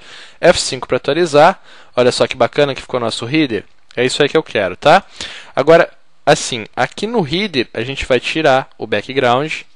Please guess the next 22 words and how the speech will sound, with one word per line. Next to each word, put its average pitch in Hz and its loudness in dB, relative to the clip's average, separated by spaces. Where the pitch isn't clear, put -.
Não 143 -2
precisa 131 -6
esse - -10
background 107 -2
aqui. 135 -4
Então 117 -2
eu 110 -4
removo 117 0
todo 165 -2
ele. 131 0
E 190 4
ainda 147 6
aqui 185 -2
a 117 -4
gente 143 -4
aplica - -6
uma 135 2
border 127 4
bottom 160 2
de 143 -6
cinco - -10
pixels, - -6